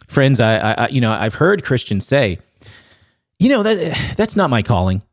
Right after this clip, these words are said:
Uh, you know what? That, that, that, that's not my gifting. You know what? <sighs> This is just not my season." And they say these things all to justify leaning away from what is difficult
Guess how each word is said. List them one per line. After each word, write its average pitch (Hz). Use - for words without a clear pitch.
Uh, -
you 185
know 277
what? 247
That, 208
that, 190
that, 202
that's 240
not 185
my 131
gifting. 98
You 170
know 220
what? 196
<sighs> -
This 156
is 135
just -
not 110
my 87
season." 95
And 120
they 113
say 160
these 170
things 90
all 143
to 98
justify 104
leaning 143
away 90
from 101
what 87
is 85
difficult 92